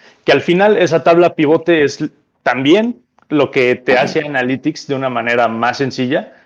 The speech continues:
Acá en Excel todavía tienes que dedicarle más tiempo.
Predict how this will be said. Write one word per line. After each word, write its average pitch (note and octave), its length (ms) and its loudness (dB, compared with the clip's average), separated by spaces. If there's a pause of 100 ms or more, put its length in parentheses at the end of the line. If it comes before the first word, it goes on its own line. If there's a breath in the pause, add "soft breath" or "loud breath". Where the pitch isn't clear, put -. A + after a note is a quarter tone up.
(200 soft breath)
Acá B2 220 0
en D#3 100 0
Excel C#3+ 280 -2
todavía C#3 380 2
tienes D3 300 -4
que C#3 120 -2
dedicarle B2+ 520 -2
más B2+ 280 -6
tiempo. - 400 -6